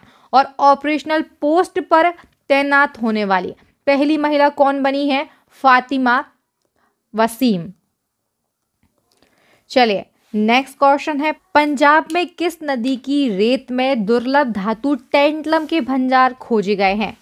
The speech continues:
दोस्तों, टैंटलम जो है, ये बहुत ही दुर्लभ धातु है, बहुत मुश्किल से प्राप्त होती है। इसका उपयोग इलेक्ट्रॉनिक कंपोनेंट जो होते हैं, इनके सेमीकंडक्टर के निर्माण में किया जाता है। हाल ही में पंजाब में सतलुज नदी के किनारे, सतलुज नदी की जो रेत है,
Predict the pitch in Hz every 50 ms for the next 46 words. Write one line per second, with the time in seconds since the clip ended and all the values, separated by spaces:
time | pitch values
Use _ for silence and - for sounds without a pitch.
0 | - 196 196 220 247 247 - - 269 285 277 269 - 247 233 233 233 233 254 262
1 | 262 262 233 269 247 254 269 277 262 254 277 233 190 185 202 214 233 233 247 254
2 | 208 185 208 208 214 220 226 208 202 233 214 202 202 - 247 254 254 254 240 254
3 | 233 196 208 247 269 277 277 240 233 233 - - 214 202 196 - 254 240 - 196
4 | 185 233 - - 190 180 - 196 202 180 170 - - _ _ _ _ _ _ -
5 | 247 247 - - 254 254 - - - 247 247 247 262 240 226 226 208 - - -
6 | - _ _ - 254 262 269 285 294 294 285 - - 294 294 311 285 - - 254
7 | 247 240 226 262 240 254 254 262 233 277 262 247 240 240 262 269 262 254 254 254
8 | - 220 233 240 233 - 262 277 269 - - - 311 311 311 311 330 349 330 339
9 | - 247 226 220 214 226 220 - 240 214 220 - 254 226 214 202 185 190 196 190
10 | 196 196 196 202 233 269 - - 214 208 185 170 170 175 175 - 196 202 202 196
11 | 170 - - _ _ _ _ - 247 254 262 262 262 262 285 277 262 247 254 262
12 | - _ _ _ _ _ - 277 277 277 269 254 220 247 254 247 262 262 254 254
13 | 269 285 285 - - - 302 294 294 294 285 294 320 311 277 269 247 226 208 226
14 | 220 214 240 233 226 233 - 226 208 208 214 214 214 208 220 247 254 _ _ -
15 | 240 226 240 247 277 277 240 254 240 214 233 233 202 240 214 247 233 190 180 214
16 | 240 269 269 269 254 220 240